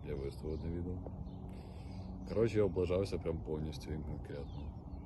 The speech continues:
Так що просто, щоб я не почував себе лохом, я заставляю себе тепер записувати відос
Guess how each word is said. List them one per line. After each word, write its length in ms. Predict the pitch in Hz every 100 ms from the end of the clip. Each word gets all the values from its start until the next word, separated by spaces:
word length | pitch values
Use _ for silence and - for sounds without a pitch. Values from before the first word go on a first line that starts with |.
| - - - - - - - - - - - - - - - -
Так 160 | - 95
що 120 | 107
просто, 300 | 110 110 110
щоб 160 | 98
я 80 | 104
не 80 | 101
почував 380 | 101 101 98 98
себе 180 | 92 90
лохом, 420 | - - - 90
я 160 | 87
заставляю 500 | 85 - - 87 87
себе 280 | 85 - 85
тепер 260 | - - 80
записувати 540 | 82 87 78 82 85
відос 540 | 78 80 82 80 -